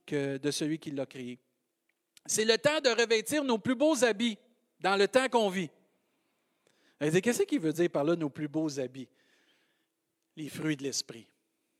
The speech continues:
C'est le temps de revêtir les vêtements du Seigneur. Dans le temps qu'on vit, c'est le temps de revêtir tous les vêtements que Dieu nous donne.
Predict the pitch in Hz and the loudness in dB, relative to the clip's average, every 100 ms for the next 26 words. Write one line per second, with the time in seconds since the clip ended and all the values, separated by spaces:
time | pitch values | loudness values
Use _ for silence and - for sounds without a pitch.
0 | _ _ _ _ _ _ _ _ _ _ | _ _ _ _ _ _ _ _ _ _
1 | _ _ _ _ - - 202 196 190 185 | _ _ _ _ -10 -4 0 2 2 2
2 | 240 254 190 170 185 180 156 - 202 190 | -4 0 0 2 2 0 -2 -2 0 2
3 | 147 131 151 143 151 147 - 131 120 110 | 0 0 -4 -4 -10 -6 -6 -6 -8 -16
4 | 101 _ _ _ _ _ _ - 180 196 | -20 _ _ _ _ _ _ 0 2 6
5 | 202 196 - 311 320 302 214 190 170 226 | 6 4 2 2 2 2 2 2 0 0
6 | 254 - _ _ _ - 208 202 185 247 | 0 -6 _ _ _ -6 2 4 4 2
7 | 247 214 185 185 190 185 226 208 _ - | 0 0 0 2 0 -2 -6 -8 _ 0
8 | 311 370 392 381 370 262 240 226 220 214 | 2 4 4 4 2 -2 0 2 0 -2
9 | 240 214 175 147 196 208 165 139 135 127 | -6 -2 -4 -4 -6 -6 -6 -6 -8 -10